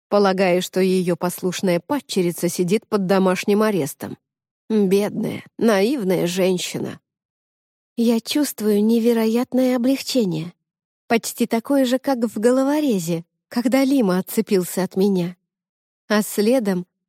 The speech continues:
обрушивается сонливость. Ноги и руки становятся ватными, мысли превращаются в жвачку. Я вот-вот упаду с барной табуретки. Опять, что ли, распластаться по стойке? Если опущу голову,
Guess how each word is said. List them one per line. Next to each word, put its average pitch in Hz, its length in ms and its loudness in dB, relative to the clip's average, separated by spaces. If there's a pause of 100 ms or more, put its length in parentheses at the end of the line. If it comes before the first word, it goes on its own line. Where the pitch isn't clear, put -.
(140)
обрушивается 202 880 0
сонливость. 190 880 -2 (560)
Ноги 226 400 2
и 226 40 4
руки 254 260 -2
становятся 214 680 0
ватными, 185 600 -4 (340)
мысли 214 420 0
превращаются 185 840 -2
в 220 60 -2
жвачку. 185 560 -4 (520)
Я 208 260 2
вот-вот 202 380 -4
упаду 190 360 0
с 196 100 -2
барной 202 360 0
табуретки. 220 720 -2 (640)
Опять, 254 360 -2
что - 220 -4
ли, 180 120 2
распластаться 196 760 -4
по 220 140 -2
стойке? 262 580 -4 (720)
Если 190 420 2
опущу 185 440 -2
голову, 185 540 0